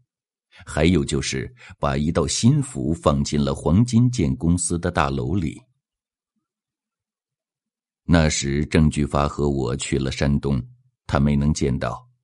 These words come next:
略有遗憾。和欧阳云锦说了会儿话，做完该做的事，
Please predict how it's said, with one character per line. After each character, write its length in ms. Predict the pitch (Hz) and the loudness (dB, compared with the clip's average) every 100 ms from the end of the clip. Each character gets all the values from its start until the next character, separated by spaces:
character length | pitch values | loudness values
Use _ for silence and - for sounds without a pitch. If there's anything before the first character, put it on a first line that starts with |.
| _ - | _ -6
略 260 | 78 73 | 0 0
有 160 | 71 69 | 0 -4
遗 180 | 67 67 | -4 -6
憾。 320 | - 67 - _ _ _ _ _ _ _ - | -4 -6 -6 _ _ _ _ _ _ _ -18
和 140 | - 92 | 0 2
欧 240 | 104 139 | 4 2
阳 180 | 139 123 | 4 2
云 200 | 110 160 | 4 2
锦 260 | 165 67 69 | 2 -2 -2
说 220 | - 80 | 0 0
了 100 | 76 | 0
会 140 | - | -4
儿 40 | 64 | -4
话， 320 | - 76 - _ _ - | 0 0 -2 _ _ -6
做 200 | - 80 | 4 4
完 200 | 69 73 | 4 0
该 200 | 80 104 | 0 0
做 240 | 117 120 73 | 0 -2 -2
的 80 | 76 | -4
事， 340 | - 98 - | -2 -4 -4